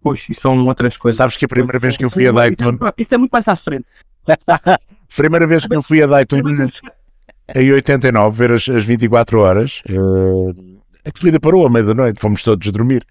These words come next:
Speaker 2: Mas voltámos de manhã, era impossível, não se via absolutamente nada.
Speaker 1: Sim, sim, em dois mil e vinte e três não meteram bandeira vermelha, então foi eu que estava no carro ainda por cima, ah, foi, levei com o nevoeiro, e foram uma hora e meia, uma hora e meia, duas horas de nevoeiro.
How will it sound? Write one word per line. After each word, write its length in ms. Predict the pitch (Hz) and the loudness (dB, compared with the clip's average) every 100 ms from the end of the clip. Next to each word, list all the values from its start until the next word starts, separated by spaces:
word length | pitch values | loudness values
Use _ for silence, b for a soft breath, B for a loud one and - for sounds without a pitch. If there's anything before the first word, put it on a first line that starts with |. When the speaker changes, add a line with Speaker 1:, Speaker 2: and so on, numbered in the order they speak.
| _ _ | _ _
Speaker 2:
Mas 120 | 185 185 | -4 -2
voltámos 420 | 233 269 247 196 | 0 2 0 -2
de 60 | |
manhã, 260 | 220 247 233 | 0 2 2
era 120 | 156 | 2
impossível, 480 | 117 - 240 196 123 | -2 -2 0 2 2
não 100 | 117 | 0
se 120 | - | 0
via 120 | 135 | 0
absolutamente 540 | 120 131 131 135 135 113 | 0 0 -2 0 -2 0
nada. 280 | 147 110 - - _ _ _ _ _ _ _ _ _ _ _ | 0 0 -4 -14 _ _ _ _ _ _ _ _ _ _ _
Speaker 1:
Sim, 160 | 240 269 | -2 -2
sim, 240 | - 214 165 | 0 0 0
em 120 | 165 | -2
dois 200 | 160 143 | -2 -2
mil 180 | 151 156 | -2 -2
e 40 | |
vinte 260 | - 165 170 | -2 -6 -4
e 60 | |
três 280 | - 190 196 | 0 0 2
não 120 | 202 | 0
meteram 200 | 196 214 | 0 0
bandeira 240 | 208 196 185 | 0 0 0
vermelha, 320 | 165 127 123 | 0 0 -2
então 140 | 156 | -6
foi 260 | - - 175 | -6 -2 0
eu 100 | 190 | 2
que 40 | |
estava 180 | 175 147 | 0 -6
no 80 | 143 | -4
carro 180 | 139 - | -4 -4
ainda 120 | - | -14
por 100 | - | -12
cima, 400 | - 135 160 202 _ _ _ _ _ - | -4 -2 -2 -4 _ _ _ _ _ -2
ah, 840 | 160 170 170 175 175 175 180 180 | 2 2 2 0 0 -2 -2 -6
foi, 180 | 170 170 | -4 -2
levei 140 | 143 147 | 0 0
com 100 | 143 | -2
o 20 | |
nevoeiro, 480 | 135 113 117 131 175 | -6 -2 -2 -2 -4
e 60 | 135 | -10
foram 440 | - 120 117 117 117 _ _ _ - | -4 -2 0 -4 -8 _ _ _ -10
uma 180 | 123 127 | -2 0
hora 100 | 127 | 2
e 40 | |
meia, 320 | 123 127 127 - _ | 2 2 0 -8 _
uma 220 | - 151 160 | -20 -6 -4
hora 100 | 190 | 0
e 40 | |
meia, 160 | 226 277 | 0 0
duas 120 | 247 | 0
horas 240 | 170 160 - | 0 -2 -4
de 60 | |
nevoeiro. 300 | 147 123 113 | -2 0 0